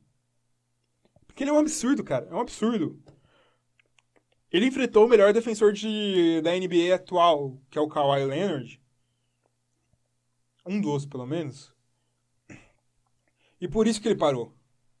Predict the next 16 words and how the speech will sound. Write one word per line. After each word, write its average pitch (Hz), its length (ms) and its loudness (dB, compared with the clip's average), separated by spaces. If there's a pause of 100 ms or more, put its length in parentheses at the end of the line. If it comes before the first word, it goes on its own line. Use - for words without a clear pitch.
(1600)
Mas, 196 320 -6
cara, 196 500 0 (760)
é 170 200 -2
basicamente 185 500 -2
a 220 40 -8
terceira 208 340 -2
vez 202 200 -4
que - 80 -8
ele 170 100 -4
foi 160 100 -4
pro 151 100 -6
playoff, 147 340 0
segunda 165 280 -4
vez 202 160 -6
seguida 147 360 -8
só. 107 280 -12